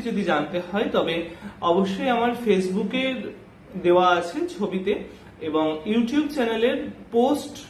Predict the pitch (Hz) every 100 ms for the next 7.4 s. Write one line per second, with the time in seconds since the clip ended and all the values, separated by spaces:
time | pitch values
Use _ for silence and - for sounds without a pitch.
0 | - - 196 196 - 226 233 208 220 381
1 | - - - - 208 202 214 - 285 311
2 | 294 - 214 196 196 190 175 170 165 -
3 | - - - - - - - 202 202 196
4 | 202 185 349 359 196 - 208 190 196 190
5 | - 233 233 214 226 226 240 190 165 170
6 | 170 - - - 185 190 190 220 220 254
7 | 196 139 151 151